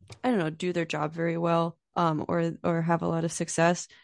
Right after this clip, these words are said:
I've noticed that a lot of those people have the humility to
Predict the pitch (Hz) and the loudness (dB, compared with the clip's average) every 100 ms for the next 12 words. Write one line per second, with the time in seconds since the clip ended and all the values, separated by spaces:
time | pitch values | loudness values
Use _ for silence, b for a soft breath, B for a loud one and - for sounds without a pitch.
0 | b _ 190 180 190 196 214 214 185 175 | b _ 4 6 6 6 4 2 4 2
1 | - 175 170 170 175 - 175 170 170 160 | 2 2 2 0 -4 -6 -4 -2 0 -2
2 | 165 156 156 165 160 160 151 151 156 _ | -4 -2 0 2 2 2 0 -2 -4 _
3 | _ _ - - 170 156 147 | _ _ -8 2 4 4 2